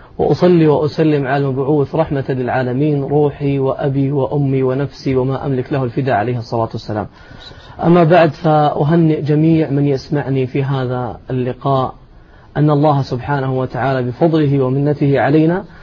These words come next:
أن بلغنا هذا الشهر، وها هو ثاني أيام هذا الشهر ونحن فوق الأرض، فهذه منة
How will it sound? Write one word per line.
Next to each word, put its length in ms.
أن 140
بلغنا 640
هذا 80
الشهر، 360
وها 200
هو 220
ثاني 460
أيام 440
هذا 140
الشهر 400
ونحن 360
فوق 280
الأرض، 320
فهذه 600
منة 260